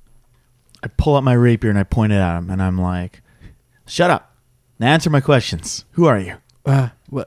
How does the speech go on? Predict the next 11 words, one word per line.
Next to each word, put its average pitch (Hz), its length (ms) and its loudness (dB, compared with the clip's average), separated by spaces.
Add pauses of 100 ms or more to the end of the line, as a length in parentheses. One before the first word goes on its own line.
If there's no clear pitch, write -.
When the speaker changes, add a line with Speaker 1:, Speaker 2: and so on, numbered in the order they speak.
(140)
Speaker 2:
uh, 135 260 -2 (300)
what 151 140 0
are 151 40 2
you 156 80 2
talking 165 260 2
about? 113 240 0 (420)
All, 139 380 0 (180)
all 139 160 2
hail 151 240 4
Master 143 380 2
Nectar. 113 580 -2